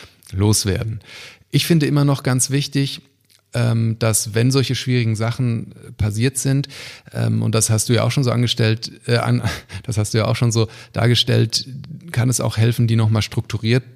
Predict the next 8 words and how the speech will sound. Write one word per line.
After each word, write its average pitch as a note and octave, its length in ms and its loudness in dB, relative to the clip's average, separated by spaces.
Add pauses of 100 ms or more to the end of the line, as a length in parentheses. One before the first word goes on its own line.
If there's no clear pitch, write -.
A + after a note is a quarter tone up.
(340)
nachzubetrachten, C3+ 1080 0 (500)
ähm, A2 520 2
und B2 260 2 (400)
zu - 160 -2
überlegen, A#2 580 2
was - 280 -2
kann A#2 180 2
ich - 360 -4